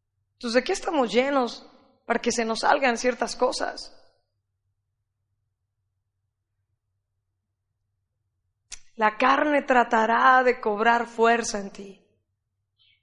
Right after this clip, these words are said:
Y no vivimos por sentimientos, ¿sí? Eso es un, eh, un área muy común en lo-, en los adolescentes, ¿verdad? Todo lo que sienten piensan que así es.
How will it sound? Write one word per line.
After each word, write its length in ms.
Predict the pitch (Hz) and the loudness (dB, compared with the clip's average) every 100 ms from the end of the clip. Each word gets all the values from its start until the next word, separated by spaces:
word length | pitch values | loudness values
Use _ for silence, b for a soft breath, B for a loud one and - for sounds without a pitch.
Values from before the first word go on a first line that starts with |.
| _ _ _ _ _ _ | _ _ _ _ _ _
Y 160 | 262 262 | 0 2
no 320 | 277 311 339 | 6 6 4
vivimos 680 | 320 311 269 302 294 285 - | 2 0 0 0 0 0 0
por 240 | 262 240 | 0 0
sentimientos, 1500 | 247 233 233 233 233 240 262 277 285 285 254 208 - - _ _ _ _ | -2 -4 -6 -6 -4 -2 2 2 0 -2 -8 -12 -16 -20 _ _ _ _
¿sí? 640 | - 233 277 349 - _ b b | -6 -4 -4 -8 -20 _ b b
Eso 180 | 269 339 | -2 0
es 80 | 311 | -2
un, 300 | 349 349 - - b b - | -2 -2 -6 -14 b b -4
eh, 260 | 240 240 - | -2 0 0
un 180 | 277 | 2
área 260 | 320 339 339 | 6 8 8
muy 260 | 302 349 349 | 6 4 4
común 440 | 339 294 311 320 | 0 2 2 2
en 140 | 285 | 2
lo-, 100 | 262 | 2
en 100 | 247 | 2
los 160 | 240 240 | 0 0
adolescentes, 720 | 247 247 240 247 277 269 254 | 0 2 0 0 -2 0 0
¿verdad? 260 | 226 233 254 | 2 4 6
Todo 220 | 311 339 | 6 8
lo 160 | 339 339 | 6 4
que 120 | 294 | 0
sienten 480 | - 311 302 302 302 | 0 0 2 0 4
piensan 480 | 302 330 311 302 277 | 2 4 2 0 0
que 80 | |
así 280 | 269 269 311 | 0 2 6
es. 440 | 330 370 339 254 | 6 6 4 0